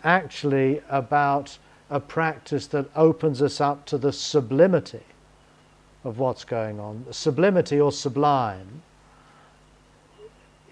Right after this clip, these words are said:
is not the same as beautiful. It's,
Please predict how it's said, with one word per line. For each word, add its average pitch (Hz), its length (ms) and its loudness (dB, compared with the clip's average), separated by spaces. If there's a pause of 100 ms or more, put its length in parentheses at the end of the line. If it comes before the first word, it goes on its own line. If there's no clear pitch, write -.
(180)
is 170 180 0
not 175 260 4
the 156 80 2
same 151 280 0
as 120 100 0
beautiful. 147 800 -2 (680)
It's, 147 460 0